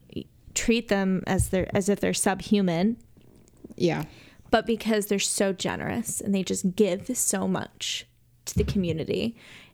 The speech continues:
Speaker 1: And it, <sighs> and then, and yeah, like, I think that this book too is, is so much about complacency and just what people are willing to accept for something like that. You know, like, when he goes home and he talks to his wife, Eileen,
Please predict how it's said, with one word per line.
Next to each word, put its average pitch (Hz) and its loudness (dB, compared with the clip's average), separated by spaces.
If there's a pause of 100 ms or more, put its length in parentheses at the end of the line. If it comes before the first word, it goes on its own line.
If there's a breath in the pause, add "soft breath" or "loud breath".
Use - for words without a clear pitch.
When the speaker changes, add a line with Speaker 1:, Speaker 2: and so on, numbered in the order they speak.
Speaker 1:
And 214 0
it, - -20 (240)
<sighs> - -6 (760 loud breath)
and 277 2
then, 320 -2
and 302 -4
yeah, 254 0
like, 277 2
I 285 0
think 330 -2
that 320 0
this 302 -2
book - -2
too 320 0
is, 320 -2 (120)
is - 0
so 294 0
much 294 -4
about 151 -2
complacency 294 0
and 277 -2
just 262 -4
what 262 0
people 247 0
are 240 0
willing 233 0
to 240 -2
accept 311 -4 (540 loud breath)
for 247 0 (200)
something 247 0
like 233 -2
that. - -2
You 208 2
know, 214 0
like, 269 -2
when 269 0
he 285 -2
goes 277 0
home 254 0
and 262 0
he 247 0
talks 240 -4
to 233 0
his 226 -2
wife, 226 -2
Eileen, 214 0